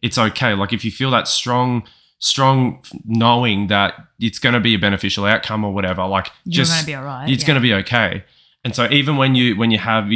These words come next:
Speaker 1: when you do hit a six or you hit a boundary or whatever, and there's a bit of a pressure release and you kind of feel good about it, yeah, block the next ball. Like, enjoy, just enjoy, like, bask a little
Speaker 2: Yeah.
Speaker 1: bit in that, in that little success, and know that you don't have to have that pressure on you, even when the, like, the overall pressure's on you.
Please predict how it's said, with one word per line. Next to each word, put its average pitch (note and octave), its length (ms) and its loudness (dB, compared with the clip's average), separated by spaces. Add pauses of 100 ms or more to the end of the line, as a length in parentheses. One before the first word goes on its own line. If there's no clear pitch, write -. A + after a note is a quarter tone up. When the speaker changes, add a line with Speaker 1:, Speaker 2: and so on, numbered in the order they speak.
(120)
Speaker 1:
when A#2 200 0
you A2 80 2
do A#2 100 0
hit B2 200 4
a A2 40 0
six A#2 320 -2
or A#2 60 0
you A2 80 2
hit A2 100 2
a G#2 40 -2
boundary A2 380 0
or A2 40 -2
whatever, G#2 240 -4
and G#2+ 100 -4
there's G#2 100 -4
a G#2 40 -6
bit A#2+ 100 -4
of G#2+ 80 -6
a G#2 60 -4
pressure B2 360 -2
release G#2+ 460 -2
and G#2+ 200 0
you G#2 60 -2
kind A2 220 -2
of - 60 -6
feel G#2 120 -2
good B2 200 0
about G#2+ 320 0
it, - 100 -4 (240)
yeah, D3 160 2
block C#3 360 0
the C3 60 0
next A2+ 280 0
ball. F#2 240 -2
Like, G2+ 180 0
enjoy, B2+ 640 2 (240)
just C#3+ 220 2
enjoy, B2 260 2
like, A2+ 160 0
bask C3+ 380 2
a D3 40 4
little A#2 220 2
Speaker 2:
Yeah. G2 40 2
Speaker 1:
bit A2 120 2
in G#2+ 100 4
that, A2 260 2
in C3+ 120 2
that C3 180 2
little D3 180 2
success, A#2+ 540 -2
and A#2 80 0
know A#2 160 4
that A2+ 140 0
you A2 80 0
don't A#2+ 240 2
have A#2+ 240 -2
to A2 80 -6
have G#2+ 160 -2
that - 180 -2
pressure C3+ 340 0
on G2+ 120 -4
you, G#2 140 -2 (340)
even D#3 260 4
when C3+ 200 6
the, A#2 200 2
like, G#2 220 -2
the B2+ 80 -2
overall A#2+ 500 2
pressure's A2 400 -2
on G2 160 0
you. F#2+ 200 -4